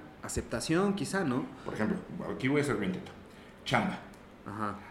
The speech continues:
Speaker 2: Eran los braceros de la época de los cincuenta, sesenta, aquí me
Speaker 1: Ajá.
Speaker 2: van a corregir, este,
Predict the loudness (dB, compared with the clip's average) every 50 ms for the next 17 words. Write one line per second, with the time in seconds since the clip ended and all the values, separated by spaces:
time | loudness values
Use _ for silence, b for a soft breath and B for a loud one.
0 | B -2 0 2 2 2 2 0 -2 -4 -2 0 0 2 2 2 0 0 2 4
1 | 4 4 4 4 0 -4 -6 -10 -14 -16 -16 -18 -18 -18 -14 -12 -8 -4 -2 -2
2 | -2 -2 -2 -2 -2 -2 -2 -2 -2 -4 -4 -2 -2 -2 -2 -2 -2 0 0 2
3 | 2 2 2 0 -2 -6 -6 -6 -4 -4 -4 -4 -4 -4 -4 -2 -2 2 2 2
4 | 2 2 0 -2 -2 -4 -4 -4 -2 -4 -4 -4 -6 -8 -12 -14 -14 -14 -16 -12
5 | -10 -8 -8 -6 -8